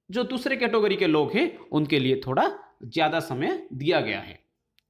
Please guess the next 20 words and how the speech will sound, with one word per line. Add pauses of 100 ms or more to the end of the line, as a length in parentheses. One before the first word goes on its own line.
(640)
तो
आगे
देखते
हैं, (600)
इसके
लिए
रिटन
एग्जाम
दूसरे
चरण
में
क्या
क्या
चीज़
है। (680)
जो
रिटन
एग्जाम
होती
है,